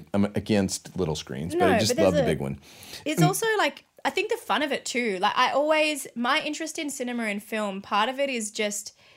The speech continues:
Speaker 2: because there's something so fun about it. Like, your, the creative power that you have when you're literally making worlds and characters
Speaker 1: Yeah.
Speaker 2: and stories and stuff,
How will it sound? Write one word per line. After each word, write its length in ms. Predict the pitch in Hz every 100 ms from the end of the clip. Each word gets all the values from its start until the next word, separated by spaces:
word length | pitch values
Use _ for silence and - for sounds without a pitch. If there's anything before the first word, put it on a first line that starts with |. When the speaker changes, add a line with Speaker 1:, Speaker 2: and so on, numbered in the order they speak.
| - _ -
Speaker 2:
because 240 | 262 294
there's 160 | 262 262
something 320 | 285 254 277
so 220 | 277 294
fun 460 | 254 - - 240 254
about 340 | 254 220 196
it. 160 | 180 -
Like, 280 | 220 214 247
your, 380 | 233 226 220 220 - - _ -
the 340 | 202 247 233
creative 880 | 226 - 277 247 269 294 285 262 240 - _ -
power 520 | - 226 220 226 151
that 120 | 185 -
you 120 | 214
have 460 | 196 220 190 180
when 220 | 214 208 214
you're 360 | 214 190 185 - _ -
literally 680 | 220 226 - 247 240 214 208
making 640 | 214 202 208 208 226 214
worlds 520 | 190 180 175 131 185
and 120 | 208 202
characters 320 | 233 214 139 220 220
Speaker 1:
Yeah. 40 |
Speaker 2:
and 100 | 196
stories 560 | 110 226 208 214 220 226
and 120 | 226
stuff, 340 | - 226 202